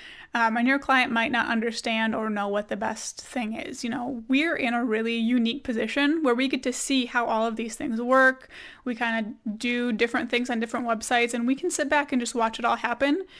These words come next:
Your client doesn't have that. They, they might think they know what's the best, but they're not going to. Um, a time when maybe your client is the better choice is if they're a more advanced person, you know, they're familiar with, like, their Google Analytics, they know their audience really, really well.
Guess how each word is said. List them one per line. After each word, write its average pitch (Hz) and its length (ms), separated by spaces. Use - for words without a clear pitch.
Your 302 120
client 285 440
doesn't 233 280
have 269 240
that. 285 360
They, 247 680
they 262 80
might 269 220
think 294 300
they 320 140
know 262 120
what's 240 200
the 240 100
best, 233 260
but 269 120
they're 240 100
not 233 220
going 240 340
to. - 340
Um, 240 400
a 269 80
time 311 480
when 247 320
maybe 240 240
your 247 140
client 233 340
is 233 160
the 247 100
better 262 220
choice 294 420
is 254 300
if 240 260
they're 233 220
a 233 80
more 226 300
advanced 220 580
person, 240 560
you 240 140
know, 240 340
they're 233 180
familiar 233 480
with, 233 220
like, 220 200
their 226 120
Google 233 240
Analytics, 226 720
they 233 220
know 220 400
their 233 160
audience 226 440
really, 233 220
really 233 220
well. 247 420